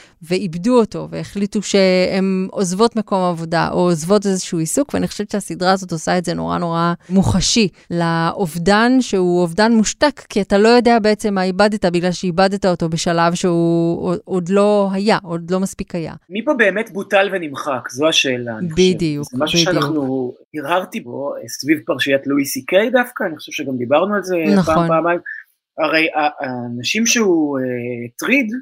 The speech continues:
Speaker 2: היו כולן קומיקאיות צעירות מהתחום.
Speaker 1: כן.
Speaker 2: וכמעט אף אחת מהן לא עוסקת כיום בתחום.
Speaker 1: כן.
Speaker 2: אה, אז מי נמחק?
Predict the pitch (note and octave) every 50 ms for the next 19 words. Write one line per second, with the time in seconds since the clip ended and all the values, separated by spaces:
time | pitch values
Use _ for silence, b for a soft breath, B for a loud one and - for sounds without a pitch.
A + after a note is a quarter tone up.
0 | C4 _ _ _ _ _ _ _ _ _ - C3 C#3 D#3 F#3 G3+ A3 G#3+ G3 -
1 | - G#3+ G3+ G#3 G#3 G#3 G#3 G3 G3 - - G3+ G3+ G3+ G3+ - - F#3 F#3 F3+
2 | F#3 F#3+ F3+ - - - C#3 C#3+ C3+ - - A3+ G#3+ F#3 D3+ B2+ - _ _ -
3 | - F3+ E3 D#3 D#3 D3+ - A#2+ A#2+ - - - C3 C3+ C3+ C3+ C3 C3 C3 C3+
4 | C3 - _ _ - - D#3+ D#3+ D#3+ G3 - - - - - A3 - A3+ G#3+ G#3+
5 | - A3 F#3+ F3 E3+ E3 E3 F3 F#3 F3 - - G3 - - F3+ - F3+ F3 E3+
6 | E3 D3+ - - - D#3+ D3 C#3+ B2+ _ _ B B B B B B B - E3+
7 | E3 E3+ C#3 A#2+ B2 B2 B2 B2 B2+ B2+ C3 - C#3+ C#3 C#3+ E3+ G3 G#3+ A3+ A3+
8 | G#3+ - - D#3 C3+ A#2+